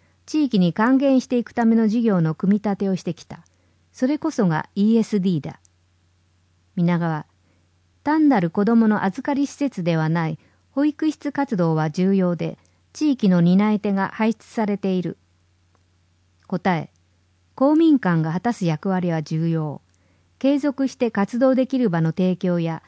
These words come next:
保育室活動等の事業を実施。複雑化する介護保険制度。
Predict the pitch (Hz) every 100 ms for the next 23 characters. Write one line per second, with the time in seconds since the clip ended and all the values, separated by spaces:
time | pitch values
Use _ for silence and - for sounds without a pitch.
0 | _ _ _ - 277 269 285 262 - 262
1 | 254 214 185 170 226 190 160 156 208 240
2 | 175 151 139 147 - - 143 _ _ _
3 | _ _ _ _ _ _ _ _ _ _
4 | _ _ - 294 285 294 - 277 - 254
5 | 247 240 254 277 269 269 262 254 233 240
6 | 160 139